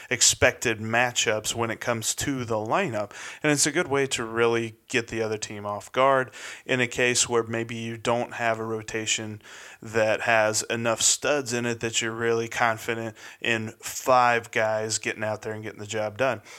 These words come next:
Now, with that being said, a, a quick kind of, uh, uh,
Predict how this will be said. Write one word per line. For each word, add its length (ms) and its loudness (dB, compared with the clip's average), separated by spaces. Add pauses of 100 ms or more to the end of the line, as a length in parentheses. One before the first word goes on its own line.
Now, 140 4
with 100 -2
that 200 4
being 280 -2
said, 360 4
a, 280 -4
a 40 -12
quick 500 -2 (120)
kind 240 0
of, 280 -4
uh, 200 -2 (580)
uh, 200 -2